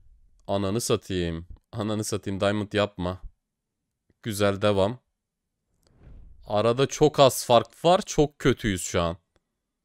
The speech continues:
Abi eşit vermen lazım. Abi çok az fark var. Ananı satayım ya.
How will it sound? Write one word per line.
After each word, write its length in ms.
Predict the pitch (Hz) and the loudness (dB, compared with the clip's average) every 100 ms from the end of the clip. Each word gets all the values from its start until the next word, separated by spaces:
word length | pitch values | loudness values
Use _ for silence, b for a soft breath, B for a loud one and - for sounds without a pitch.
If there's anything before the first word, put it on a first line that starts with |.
| _ _ _ _ _ _ _ _ | _ _ _ _ _ _ _ _
Abi 180 | 95 104 - | -4 -4 -4
eşit 420 | 113 - 151 - | -4 -4 -4 2
vermen 420 | 110 98 95 95 | 4 4 0 0
lazım. 380 | 90 87 92 95 - _ _ _ _ - - - - - - - _ _ _ _ | -2 -4 -6 -12 -16 _ _ _ _ -20 -20 -20 -20 -20 -20 -20 _ _ _ _
Abi 400 | 113 101 107 - _ _ - | -6 -4 -2 -4 _ _ -4
çok 360 | - 143 - | 2 2 6
az 280 | 139 120 - | 6 6 2
fark 340 | 120 107 - | 2 2 0
var. 320 | 98 95 - _ _ _ _ _ _ _ _ _ _ _ _ _ _ _ _ _ 127 | 0 0 -2 _ _ _ _ _ _ _ _ _ _ _ _ _ _ _ _ _ 2
Ananı 420 | 151 131 127 170 | 4 4 2 0
satayım 540 | - 139 - 117 107 | 0 -4 -4 -6 -4
ya. 160 | 101 | -6